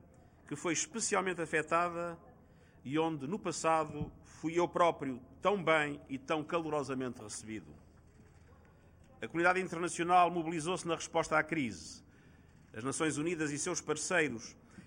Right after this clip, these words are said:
empenharam-se de imediato na distribuição de alimentos e de água, providenciaram serviços básicos de saúde,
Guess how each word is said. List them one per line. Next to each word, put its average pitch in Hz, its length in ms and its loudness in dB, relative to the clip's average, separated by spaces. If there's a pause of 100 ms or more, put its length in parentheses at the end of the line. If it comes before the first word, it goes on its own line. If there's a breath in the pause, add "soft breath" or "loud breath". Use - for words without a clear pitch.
(180 loud breath)
empenharam-se 170 560 2
de 180 100 -6
imediato 180 540 0
na 147 60 -4
distribuição 151 480 -4
de 160 80 -4
alimentos 175 400 -4
e 160 60 -8
de 143 180 -2
água, 107 460 2 (540 soft breath)
providenciaram 185 640 2
serviços 175 380 -4
básicos 170 460 4
de - 80 -10
saúde, 170 600 -4